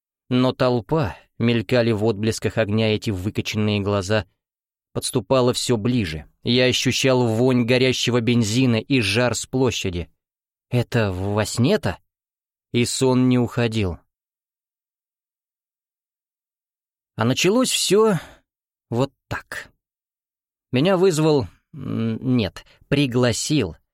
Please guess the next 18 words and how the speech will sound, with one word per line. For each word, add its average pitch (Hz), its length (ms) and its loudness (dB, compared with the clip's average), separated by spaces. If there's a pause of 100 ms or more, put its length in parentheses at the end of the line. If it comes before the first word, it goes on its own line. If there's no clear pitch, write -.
(140)
Юрий 190 500 0
Ефимович 143 840 0
Шляйн, 117 600 -2 (440)
по 131 120 2
званию 135 440 2
полковник, 104 760 -2
человек 139 480 0
как 143 220 -2
минимум 147 460 2
легендарный 139 920 2
во 127 140 2
всех - 280 -4
отношениях. 85 760 -6 (920)
И 139 120 2
начал 214 400 2
разговор 151 540 2
с - 80 -8
приятного. 110 800 0